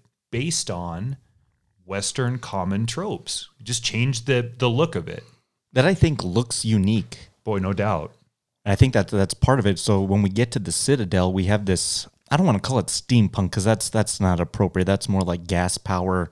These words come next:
Speaker 1: Kind of, though. Yeah,
Speaker 2: A,
Speaker 1: you're,
Speaker 2: a little
Speaker 1: yeah.
Speaker 2: bit. It's, it's more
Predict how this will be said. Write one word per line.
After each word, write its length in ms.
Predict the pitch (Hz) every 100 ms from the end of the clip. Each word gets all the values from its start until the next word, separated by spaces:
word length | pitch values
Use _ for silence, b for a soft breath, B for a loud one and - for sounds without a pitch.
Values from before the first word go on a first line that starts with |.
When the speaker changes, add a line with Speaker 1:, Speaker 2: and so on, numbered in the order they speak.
| -
Speaker 1:
Kind 280 | - 202 170
of, 180 | 113
though. 220 | 107 98 98
Yeah, 180 | 113 110
Speaker 2:
A, 40 | -
Speaker 1:
you're, 140 | -
Speaker 2:
a 40 | 170
little 300 | 196 214 151
Speaker 1:
yeah. 80 | 123
Speaker 2:
bit. 140 | 117
It's, 180 | 123 -
it's 240 | 151 -
more 640 | 156 170 175 175 175 170